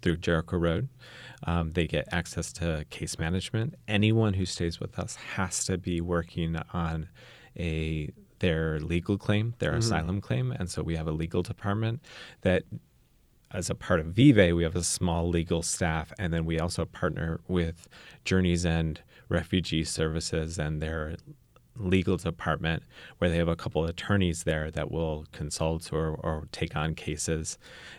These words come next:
Speaker 1: And, uh, additionally, we have, you know, we've got English classes every day. We've got, um,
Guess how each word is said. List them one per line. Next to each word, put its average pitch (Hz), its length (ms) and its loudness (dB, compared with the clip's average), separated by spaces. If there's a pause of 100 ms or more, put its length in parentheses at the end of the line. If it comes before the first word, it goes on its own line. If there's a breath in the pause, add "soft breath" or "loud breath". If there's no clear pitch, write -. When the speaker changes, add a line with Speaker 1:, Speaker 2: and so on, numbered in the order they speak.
Speaker 1:
And, 85 400 2
uh, 85 220 2 (380)
additionally, 92 720 2
we 85 240 0
have, 73 320 -4 (200)
you 85 80 -4
know, 78 260 -6
we've - 200 -8
got 92 220 -2
English 123 320 4
classes - 1000 -4
every 82 260 -4
day. 73 480 -2 (100)
We've 76 300 -6
got, 82 300 -2 (560 loud breath)
um, 78 540 -6